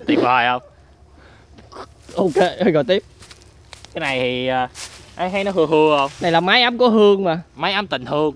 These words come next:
Speaker 1: thị
Speaker 2: Ủa?
Speaker 1: tình của Hương.
Speaker 2: Ờ, ok, mái ấm của Hương. Rồi tiếp.
Speaker 1: Nó hơi hưa tí tại vì, à, trời sắp tối rồi. Thời gian của Hương có hạn nên chỉ lọp tới đây thôi.
Speaker 2: Khi nào mà mưa thì lọp thêm đúng không?
Speaker 1: Với lại cái này ở trong rừng nữa nên, à, ở nhiêu đây chắc được rồi. Che,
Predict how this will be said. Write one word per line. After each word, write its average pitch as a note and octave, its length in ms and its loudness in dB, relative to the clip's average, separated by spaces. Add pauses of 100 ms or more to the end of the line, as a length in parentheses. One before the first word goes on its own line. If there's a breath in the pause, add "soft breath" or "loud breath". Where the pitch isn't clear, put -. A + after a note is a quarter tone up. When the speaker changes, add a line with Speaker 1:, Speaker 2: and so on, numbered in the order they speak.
(100)
Speaker 1:
thị - 80 2
Speaker 2:
Ủa? G3 80 4
Speaker 1:
tình C3 200 -2
của F3+ 100 2
Hương. E3 240 0 (380)
Speaker 2:
Ờ, C3+ 260 2
ok, C#3+ 180 -2
mái D#3 140 4
ấm E3 180 0
của D#3 140 4
Hương. D3 240 2
Rồi B2 180 0
tiếp. E3 200 0 (120)
Speaker 1:
Nó G3+ 100 -2
hơi F#3+ 160 2
hưa E3 220 2
tí F3+ 200 0
tại C#3 180 2
vì, C3 260 -2
à, C3+ 160 2
trời C3 200 0
sắp E3+ 160 -4
tối F#3+ 260 4
rồi. C#3 180 4 (300)
Thời B2+ 160 -2
gian D3 260 2
của D#3 80 -4
Hương C#3+ 200 -2
có F3+ 100 0
hạn A2+ 360 -8 (340)
nên C3 120 -8
chỉ D3 100 -2
lọp A2 240 -2
tới D3+ 100 4
đây B2+ 160 2
thôi. A#2+ 220 4 (1500)
Speaker 2:
Khi D#3 120 4
nào C#3+ 160 0
mà C#3 40 2
mưa D#3 180 4
thì C#3+ 60 2
lọp B2 140 -2
thêm D#3 180 2
đúng E3+ 120 0
không? C#3 140 0 (240)
Speaker 1:
Với G3 120 -4
lại D3+ 140 4
cái F3+ 80 -2
này C#3 200 0
ở D#3 80 -2
trong E3 140 -4
rừng B2+ 320 -2
nữa A#2+ 200 -4 (120)
nên, C#3 320 -4
à, C#3 280 -2 (200)
ở C#3+ 140 -2 (140)
nhiêu C#3+ 140 0
đây C3+ 120 2
chắc E3 120 -4
được A2 220 -4
rồi. A2+ 140 0
Che, C3 220 0